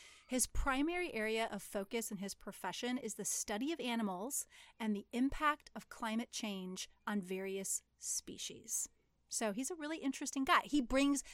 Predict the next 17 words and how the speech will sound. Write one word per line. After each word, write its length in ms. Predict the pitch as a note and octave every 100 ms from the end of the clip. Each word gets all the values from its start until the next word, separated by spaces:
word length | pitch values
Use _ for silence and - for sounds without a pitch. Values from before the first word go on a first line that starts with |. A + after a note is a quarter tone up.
| -
so 160 | -
he 80 | E4+
brings 360 | F4 G4 G4 E4+
this, 260 | D#4 - -
this, 280 | A#3+ A#3 - _ -
this, 460 | G#3 G#3 A3+ G#3+
uh, 240 | A3 F#3+ G3+ - - _ -
um, 420 | G3+ C#3 G2 - - _ _
specialty 800 | - C4 A#3+ A#3 - G3+ F#3+ -
into 380 | B3+ A#3+ - A3+
some 400 | - - A#3 A3+
of 140 | G#3+
his 140 | A3
questioning 540 | - A3 F#3 - G#3 G3
of 80 | G3
the 60 |
scientists. 580 | - F#3 F#3+ G#3 G#3+ G3